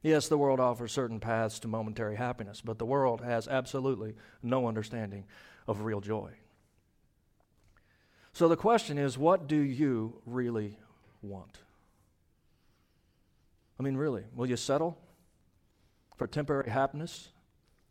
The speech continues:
or will you tap into the eternal joy that's already available with God?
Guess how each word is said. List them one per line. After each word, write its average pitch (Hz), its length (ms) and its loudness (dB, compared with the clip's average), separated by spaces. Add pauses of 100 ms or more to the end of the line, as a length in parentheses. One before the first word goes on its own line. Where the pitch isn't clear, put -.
(460)
or 110 80 -2
will 127 120 0
you 123 300 0
tap 131 300 2
into 127 160 -2
the 110 120 -2
eternal 131 400 -2
joy 117 280 0
that's 104 160 -6
already 110 260 -2
available 101 420 -6
with 98 140 -14
God? 82 220 -16